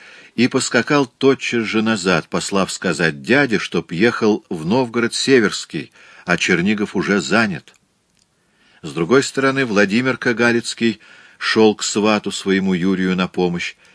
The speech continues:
но, узнавши на дороге, что Юрий разбит, поспешно пошёл назад.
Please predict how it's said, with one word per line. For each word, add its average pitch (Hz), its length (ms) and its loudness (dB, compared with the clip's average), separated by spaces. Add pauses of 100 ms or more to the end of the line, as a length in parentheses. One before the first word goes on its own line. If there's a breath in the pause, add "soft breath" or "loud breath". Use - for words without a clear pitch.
(300 soft breath)
но, 87 140 0
узнавши 104 720 0
на 85 100 -2
дороге, 85 380 0
что - 240 -6
Юрий 85 320 0
разбит, 78 540 -2 (340 loud breath)
поспешно 135 540 0
пошёл 127 340 -2
назад. 101 500 -4